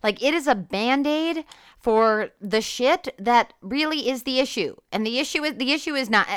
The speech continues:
alcohol and drinking, drinking is not a problem. It's the result of a problem.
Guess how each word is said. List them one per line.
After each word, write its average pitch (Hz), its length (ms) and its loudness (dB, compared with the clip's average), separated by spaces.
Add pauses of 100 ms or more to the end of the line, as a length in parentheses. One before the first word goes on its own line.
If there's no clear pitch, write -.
(140)
alcohol 311 480 2
and 226 140 -2
drinking, 220 480 -2
drinking 277 400 -4
is 240 100 -6
not 220 160 -2
a 202 60 -8
problem. 247 400 2
It's 165 160 -8
the 190 80 -8
result 214 420 2
of 190 100 -8
a 151 80 -4
problem. - 520 -12